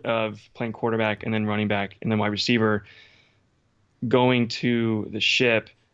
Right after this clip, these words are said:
it helped me saying, "Hey, okay, right now I'm in the quarterback position. I am trying to learn as much as I can, but I'm also trying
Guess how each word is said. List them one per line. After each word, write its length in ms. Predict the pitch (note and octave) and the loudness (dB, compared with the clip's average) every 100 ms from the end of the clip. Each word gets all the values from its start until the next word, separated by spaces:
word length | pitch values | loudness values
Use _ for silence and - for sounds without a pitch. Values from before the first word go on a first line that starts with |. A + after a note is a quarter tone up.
| _ | _
it 80 | A#2+ | -4
helped 220 | G#2+ A2+ | -2 -2
me 180 | A2 A2+ | 0 0
saying, 240 | G#2 A2+ | -2 -4
"Hey, 240 | G#2+ G#2+ G#2 | -2 -2 0
okay, 320 | A2 A2 G#2+ | -2 -2 -2
right 220 | G2+ A#2+ | 0 -2
now 300 | A2 B2+ D3+ | 0 0 0
I'm 320 | - A2+ G#2+ | -2 -4 -4
in 100 | G2+ | -4
the 80 | A2 | -6
quarterback 320 | G#2 A2 G#2+ | -4 -4 -4
position. 480 | G#2 G2+ G2+ G2+ F#2+ F#2+ _ _ _ | -6 -8 -8 -8 -10 -12 _ _ _
I 460 | A#2+ A#2 A2+ A2+ G#2 _ _ _ | -2 0 2 0 -2 _ _ _
am 100 | - | -8
trying 180 | A2+ A#2+ | -4 -2
to 60 | A#2 | 0
learn 140 | A2 | -2
as 100 | G#2+ | -2
much 140 | A2 G#2+ | -4 -4
as 100 | G#2 | -6
I 60 | |
can, 440 | G2+ A2+ G#2+ G#2 G2 - _ _ - | -6 -4 -2 -2 -6 -12 _ _ -2
but 200 | A#2 - | 0 0
I'm 120 | A2+ | 0
also 260 | A#2+ - | 0 0
trying 500 | A2 - A2 G#2+ G#2 | -2 -2 -2 0 -2